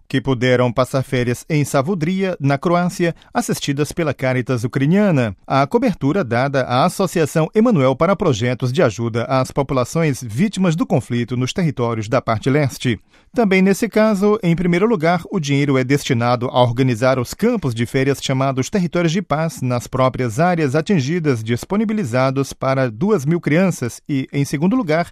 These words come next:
a distribuição de caldeiras para mil quatrocentos e dez famílias nos vilarejos de Krasnogorivka e Mariinka,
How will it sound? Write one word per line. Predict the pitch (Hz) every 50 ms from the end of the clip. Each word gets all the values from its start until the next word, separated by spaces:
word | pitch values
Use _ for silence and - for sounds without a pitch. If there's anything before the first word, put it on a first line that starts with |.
| - _ _
a | - 110 110 104
distribuição | 104 110 156 202 - 240 208 190 202 156 - - 165 170
de | 160 175 170
caldeiras | - 220 202 160 123 135 175 202 190 151 135 123 -
para | - - 139 131 123
mil | 113 113 143 202 247 226
quatrocentos | - - 214 202 - 175 147 - 170 175 160 151
e | 160 135
dez | 120 143 160 165 - -
famílias | - 190 156 151 196 220 208 165 147 120 104
nos | 123 123 117 110
vilarejos | 156 214 214 156 127 139 143 135 139 135 120
de | 123 127 123 113 104 -
Krasnogorivka | - - 131 139 143 131 117 139 135 127 127 120 135 135 165 233 247 208 156 147 - - 131 123 120 -
e | 139 135 131
Mariinka, | 123 131 143 143 147 175 208 233 240 208 - - 139 120 107